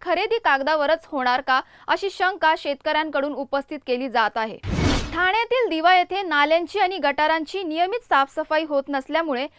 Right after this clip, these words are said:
स्थानीय नागरिक त्रस्त आहेत. येथील नागरिकांचं म्हणणं आहे की वारंवार पत्रव्यवहार करूनही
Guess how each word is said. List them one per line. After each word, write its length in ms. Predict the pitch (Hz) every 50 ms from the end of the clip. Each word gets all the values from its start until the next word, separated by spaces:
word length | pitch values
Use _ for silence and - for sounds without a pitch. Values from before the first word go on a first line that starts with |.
| _ _ _ _
स्थानीय 500 | - - 381 370 381 381 403 466 494 453
नागरिक 380 | 415 311 294 294 311 330 339 -
त्रस्त 380 | - 370 302 285 - - -
आहेत. 300 | 320 285 247 240 220 185 - _ _ _ _ _ _ _
येथील 280 | - 262 262 320 330 349
नागरिकांचं 680 | 320 320 277 277 277 311 302 349 339 320 294 - 392 370
म्हणणं 320 | 359 381 320 311 330 359
आहे 260 | 359 349 330 349 370
की 160 | 370 - 381
वारंवार 600 | 403 302 311 302 302 320 349 370 392 381 403 440
पत्रव्यवहार 680 | 453 - - 311 285 359 359 359 330 330 330 339 370 381
करूनही 520 | 370 359 330 302 320 339 381 381 330 339